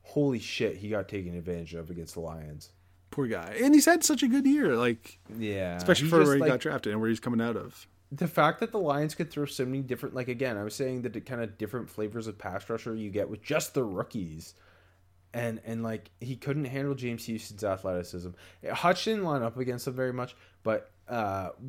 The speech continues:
Speaker 1: going from James Houston to Josh Paschal, who are
Speaker 2: Yeah.
Speaker 1: completely different
Speaker 2: <laughs>
Speaker 1: players,
Speaker 2: Yeah.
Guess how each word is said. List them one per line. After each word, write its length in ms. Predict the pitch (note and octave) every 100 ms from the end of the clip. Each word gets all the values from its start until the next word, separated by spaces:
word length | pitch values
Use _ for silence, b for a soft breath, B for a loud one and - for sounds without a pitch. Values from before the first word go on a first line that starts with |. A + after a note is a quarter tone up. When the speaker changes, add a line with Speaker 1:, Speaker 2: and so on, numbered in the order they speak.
| B2+
Speaker 1:
going 240 | A#2+ D3+ F#3
from 160 | B3
James 300 | E3 C#3+ D3
Houston 260 | D#3 D3+ D#3+
to 60 | A#2+
Josh 340 | A2 G#2+ -
Paschal, 420 | - G2 G#2 C3+
who 120 | B2+
are 60 | B2+
Speaker 2:
Yeah. 300 | G2 F#2+ F2+ -
Speaker 1:
completely 540 | - B2+ C3 - B2+
different 320 | A#2+ A#2 A#2+
Speaker 2:
<laughs> 40 | -
Speaker 1:
players, 360 | F3+ G3+ C3+
Speaker 2:
Yeah. 180 | E3 A2